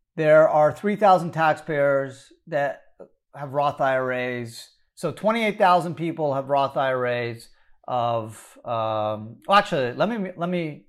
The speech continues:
uh, retract that. Twenty-eight thousand people have I R As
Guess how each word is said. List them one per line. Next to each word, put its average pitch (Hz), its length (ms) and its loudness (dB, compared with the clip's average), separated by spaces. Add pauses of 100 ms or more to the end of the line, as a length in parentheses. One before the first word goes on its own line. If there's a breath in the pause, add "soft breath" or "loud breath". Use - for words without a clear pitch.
uh, 127 380 -4 (1400)
retract 123 460 -8
that. - 160 -18 (720 soft breath)
Twenty-eight 240 520 2
thousand 196 320 4
people 185 360 -2
have 143 500 2
I 170 180 0
R 160 160 0
As 143 580 -2